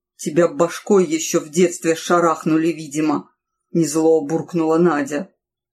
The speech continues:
Пока она слушала этого балбеса, картинка складывалась как песня по нотам. Становилось понятно, что желание развестись у Славы присутствовало давно —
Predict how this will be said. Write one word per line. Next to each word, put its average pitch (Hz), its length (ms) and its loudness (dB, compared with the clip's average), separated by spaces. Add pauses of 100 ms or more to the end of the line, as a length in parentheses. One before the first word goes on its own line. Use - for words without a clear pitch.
(320)
Пока 185 300 4
она 180 160 4
слушала 175 680 2
этого 165 460 0
балбеса, 175 880 0 (180)
картинка 220 800 2
складывалась 214 760 0
как 262 220 -2
песня 160 460 0
по 160 160 -2
нотам. 147 560 -4 (220)
Становилось 190 580 2
понятно, 196 600 0
что 170 420 4
желание 180 600 4
развестись 180 800 0 (240)
у 180 100 -2
Славы 233 680 2
присутствовало 233 800 0
давно — 247 640 2